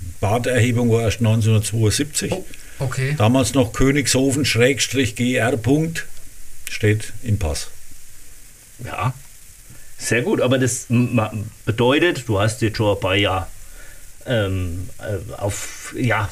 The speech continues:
Speaker 3: sag ich jetzt mal, auf der Karte.
Speaker 1: Ja, ja.
Speaker 3: Ähm, ruft denn die berufliche Rente schon bei dir oder ist das noch gar kein Thema?
Speaker 1: Doch, die, die steht eigentlich unmittelbar bevor. Also Ende August ist Schicht im Schacht. Ende August oder erster September bin ich Rentner.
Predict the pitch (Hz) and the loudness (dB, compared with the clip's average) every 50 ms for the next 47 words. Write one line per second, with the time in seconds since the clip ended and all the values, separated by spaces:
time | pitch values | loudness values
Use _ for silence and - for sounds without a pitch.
0 | - - 127 - - 123 107 117 123 117 104 - 120 117 113 113 - - - - | -4 -2 -2 0 2 2 4 4 4 4 4 4 4 4 4 2 0 0 -2 -2
1 | 120 113 - 113 110 - 190 339 - - - - - 104 87 80 82 95 - - | -2 0 0 0 0 2 0 0 -2 -2 -4 0 2 2 2 2 2 2 2 4
2 | 131 127 127 131 143 143 147 147 147 - - - - - - - - - - - | 4 4 4 4 4 2 0 0 -4 -8 -12 -14 -16 -16 -16 -18 -18 -20 -10 -2
3 | - 123 131 160 208 262 254 - - - 170 175 175 160 127 139 156 147 107 - | 2 2 4 6 6 6 6 4 4 4 4 6 6 6 6 6 6 6 6 6
4 | 147 139 151 185 196 - - 320 131 - 269 247 117 117 120 - 381 - - 214 | 6 8 8 6 6 4 2 4 6 6 6 6 6 6 4 4 4 2 2 2
5 | 208 190 202 196 - 214 214 220 220 208 196 175 - 185 170 170 170 165 156 147 | 2 2 0 0 0 0 0 2 2 2 0 2 2 2 2 2 0 0 2 2
6 | 135 117 147 135 - 113 107 95 87 87 78 - - 69 71 90 123 180 185 - | 2 4 2 2 4 2 2 2 0 -2 -4 -2 0 2 4 4 4 4 2 0
7 | - - 107 104 101 98 104 104 95 92 - - 104 107 107 107 - - 101 110 | 0 2 4 4 4 4 4 4 4 2 2 2 2 2 2 2 0 0 0 2
8 | 131 139 160 151 147 135 - 143 143 147 143 139 135 139 123 123 127 127 120 113 | 2 4 4 4 4 2 2 2 2 2 2 2 2 0 0 2 0 2 2 2
9 | 107 - 139 147 151 123 92 82 82 - 104 101 95 - - - 120 135 131 135 | 2 4 4 4 6 4 4 2 2 2 4 4 4 2 2 0 0 2 0 0
10 | 123 131 135 104 123 143 165 165 - - - - - - - - - 120 107 - | 0 0 0 0 2 2 2 2 2 0 0 -4 -8 -10 -12 -6 -2 0 0 2
11 | - 135 135 - - - - - 107 101 - - 87 82 82 - - - - 95 | 2 0 0 -2 -4 -8 -6 -2 0 0 0 0 0 0 -2 -4 -8 -12 -12 -14
12 | - - - 110 123 127 131 131 123 107 131 139 - - - - - 123 135 127 | -12 -4 0 0 2 2 2 2 2 0 0 0 0 0 2 4 4 4 4 4
13 | 143 143 - 175 160 - 160 156 - - - 143 139 147 127 139 131 135 117 98 | 2 2 2 2 4 2 2 2 2 2 2 2 2 2 2 2 2 2 2 2
14 | 95 80 - - 87 80 76 | 2 0 0 -2 -4 -4 -6